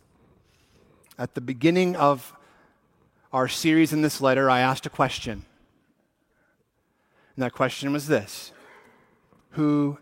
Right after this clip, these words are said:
am I?" I encourage you to ask the same question. "Who am I?" As we walk through the letter,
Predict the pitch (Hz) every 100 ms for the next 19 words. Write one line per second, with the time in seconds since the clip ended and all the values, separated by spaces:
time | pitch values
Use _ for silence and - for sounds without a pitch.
0 | - 127 123 120 127 123 113 107 98 98
1 | - _ _ _ _ _ _ _ - 110
2 | 127 123 123 127 123 120 127 139 127 139
3 | 135 - 98 104 _ - _ _ 139 139
4 | 139 135 156 - 127 123 117 113 120 _
5 | _ _ _ 120 117 107 101 87 - _
6 | _ _ _ _ - 120 123 120 139 147
7 | - 143 131 120 127 160